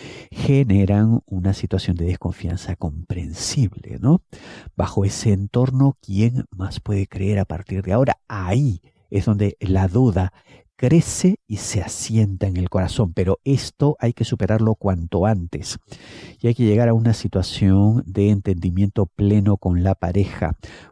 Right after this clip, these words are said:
un cambio drástico, obligarle prácticamente a que se arrepienta de esto,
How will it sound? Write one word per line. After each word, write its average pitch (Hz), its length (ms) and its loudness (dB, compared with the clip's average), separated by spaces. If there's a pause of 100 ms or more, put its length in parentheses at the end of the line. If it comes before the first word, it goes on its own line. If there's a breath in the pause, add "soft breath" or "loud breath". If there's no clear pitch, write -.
un 95 140 -6
cambio 98 360 2
drástico, 87 840 -2
obligarle 104 880 2
prácticamente 95 720 -2
a 90 60 0
que - 160 -6
se - 160 -4
arrepienta 95 680 -2
de 104 60 4
esto, 120 380 0